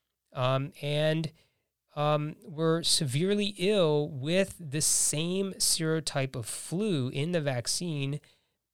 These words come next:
that were hospitalized in the intensive care unit, right? So let's talk about some of the common side effects, right, that you get from the flu shot.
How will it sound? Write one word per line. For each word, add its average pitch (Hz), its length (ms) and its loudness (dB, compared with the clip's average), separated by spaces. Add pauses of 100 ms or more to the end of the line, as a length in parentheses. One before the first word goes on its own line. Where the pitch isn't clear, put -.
(200)
that 147 160 2
were 156 260 2
hospitalized 143 640 2
in 151 80 -2
the 143 100 -2
intensive 143 420 -2
care 214 220 -4
unit, 180 320 -4 (300)
right? 190 220 -2 (920)
So 208 520 10
let's 233 240 2
talk 247 260 4
about 160 300 8
some 180 260 4
of 202 40 6
the 196 60 4
common 156 440 0
side 214 280 2
effects, - 440 -2
right, 139 180 2
that 151 60 -4
you 135 180 0
get 143 220 0
from 135 160 -4
the 123 80 -2
flu 123 240 -2
shot. 104 260 -6